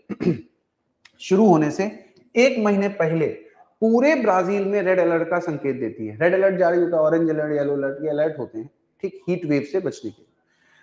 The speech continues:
अब अत्यधिक गर्मी के कारण यहाँ ऊर्जा खपत में क्या हुई है, वृद्धि हुई है, क्योंकि व्यक्ति चुनौतीपूर्ण परिस्थितियों से निपटने का क्या कर रहा है, प्रयास कर रहा है, ठीक है।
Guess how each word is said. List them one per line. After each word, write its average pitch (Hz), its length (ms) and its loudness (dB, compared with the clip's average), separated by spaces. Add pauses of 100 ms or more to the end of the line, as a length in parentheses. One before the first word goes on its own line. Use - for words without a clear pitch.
(220)
अब 240 280 0
अत्यधिक 240 520 2
गर्मी 226 300 6
के 226 120 0
कारण 208 280 4
यहाँ 214 260 0
ऊर्जा 165 260 2
खपत 185 320 -2
में 190 100 -4
क्या 175 120 0
हुई 170 180 -2
है, 214 60 2
वृद्धि 143 340 -2
हुई 175 220 0
है, 208 100 2
क्योंकि 208 300 -2
व्यक्ति 160 400 -2
चुनौतीपूर्ण 220 760 -2
परिस्थितियों 175 520 -4
से 180 100 -4
निपटने 156 400 -4
का 160 100 2
क्या 143 180 4
कर 127 140 0
रहा 120 220 2
है, 190 200 -2 (440)
प्रयास 123 300 4
कर - 120 -20
रहा - 180 -20
है, - 60 -20 (100)
ठीक 185 140 -6
है। - 60 -20